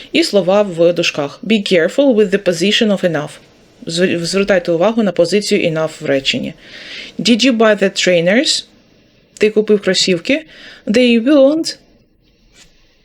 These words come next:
Big enough. Вони не були достатньо великими. Big enough. They, е, felt too tight. Вони занадто були,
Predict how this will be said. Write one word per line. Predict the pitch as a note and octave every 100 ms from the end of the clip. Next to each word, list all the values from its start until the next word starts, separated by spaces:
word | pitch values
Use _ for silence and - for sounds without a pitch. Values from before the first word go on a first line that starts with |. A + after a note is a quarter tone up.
| _ _ _ _
Big | F3 B3+ G3
enough. | F3+ D#3+ C3+ - - -
Вони | F#3+ G#3+
не | G#3
були | G#3+ B3
достатньо | G3 - F#3 G3
великими. | F#3 F#3+ F3 E3 D3+ D3 - -
Big | D#3+ G3+ A3 G#3+ - -
enough. | G3 F#3 D3+ D3+ - _ - - - - - - - - - - - - - - - _
They, | G3+ A#3 A#3 A3+ G3+
е, | G3+ G3
felt | G3 B3 A#3+ B3 C4+ - - _ _ _ _
too | - A#3+ A#3 A#3 A#3
tight. | G3+ E3+ D#3 D3+ - _ _ _ _ _ - _ _ _ - - - - _ - - - - - - - - _ - - _ -
Вони | A3 A#3 B3
занадто | A3 A3 A#3+ A#3 G#3
були, | F3+ F#3+ G3+ F#3+